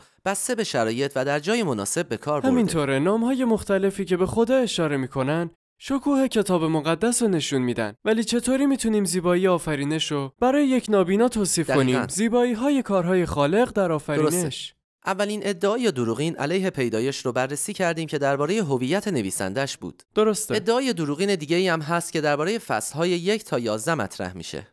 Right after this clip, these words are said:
Speaker 1: افرادی هستن که می‌گن رویدادهای ثبت شده در این کتاب واقعی نیستن، بلکه وقایع نمادین،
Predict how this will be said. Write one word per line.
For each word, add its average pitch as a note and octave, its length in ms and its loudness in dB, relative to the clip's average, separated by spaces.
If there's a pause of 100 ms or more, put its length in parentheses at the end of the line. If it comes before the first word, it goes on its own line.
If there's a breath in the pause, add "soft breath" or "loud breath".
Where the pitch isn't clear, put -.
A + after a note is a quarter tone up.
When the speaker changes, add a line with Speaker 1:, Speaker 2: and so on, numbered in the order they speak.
(380)
Speaker 1:
افرادی A3 380 -2
هستن G3 340 0
که E3+ 160 -2
می‌گن D3 280 -2
رویدادهای C#3 600 0
ثبت - 280 -4
شده D#3+ 260 -2
در D#3 140 0
این D3+ 160 -4
کتاب D#3 400 -2
واقعی C3+ 300 0
نیستن، B2 440 -4
بلکه G3+ 320 -4
وقایع D3 480 0
نمادین، C3+ 580 -4